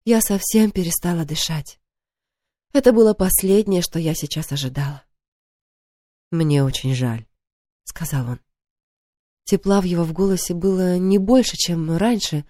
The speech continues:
но, кажется, он не спешил осуждать меня или напоминать, что я сама обо всем попросила.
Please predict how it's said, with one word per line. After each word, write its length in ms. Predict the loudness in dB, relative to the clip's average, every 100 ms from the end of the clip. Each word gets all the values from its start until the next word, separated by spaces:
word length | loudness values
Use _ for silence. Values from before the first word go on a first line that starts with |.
| _ _ _ _
но, 160 | 0 2
кажется, 440 | 4 4 2 2
он 160 | 4 4
не 100 | 2
спешил 400 | 2 0 2 2
осуждать 560 | 2 -2 0 0 0
меня 260 | -2 0 0
или 120 | 2
напоминать, 640 | 0 -2 -2 -2 -2 -2 -6 _ _
что 200 | -14 -2
я 160 | 0 2
сама 340 | 2 2 2
обо 160 | 2 0
всем 260 | -2 -4 -2
попросила. 680 | -2 0 -2 -4 -6 -8